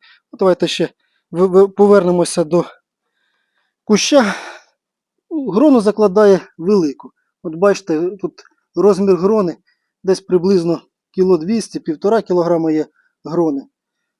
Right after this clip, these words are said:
Там ще з тої, з тої сторони, ось бачите, в затінку також зорінька. Великі показує гарні грони, непоганий, е, цукор. Що по смаку в зоріньки?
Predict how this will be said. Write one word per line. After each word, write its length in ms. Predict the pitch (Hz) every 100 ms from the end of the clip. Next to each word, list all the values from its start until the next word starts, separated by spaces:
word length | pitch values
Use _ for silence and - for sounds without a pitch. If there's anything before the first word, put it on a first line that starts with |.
| _
Там 140 | 254 185
ще 160 | -
з 100 | 180
тої, 200 | - 196
з 100 | 240
тої 200 | - 214
сторони, 400 | 185 - 185 180
ось 160 | 175 -
бачите, 380 | 151 170 - - - - _ _ _ _ _ _
в 60 | 156
затінку 520 | 156 180 175 160 175
також 520 | - 254 214 - - 339
зорінька. 720 | 170 185 190 180 156 175 - _ _ _ _ _ _ _ _ -
Великі 400 | 214 214 190 175
показує 520 | 175 185 170 151 165
гарні 320 | 180 170 175 - _ _ _ _ _ _
грони, 500 | 156 185 269 240 196 - _ _ _ _ _ _
непоганий, 680 | 185 185 208 202 202 196 185 190
е, 160 | 165
цукор. 440 | 165 - 247 185 - _ _ _
Що 220 | - 269
по 160 | 254 240
смаку 400 | - 208 185 185
в 80 | 151
зоріньки? 600 | 139 151 139 131 -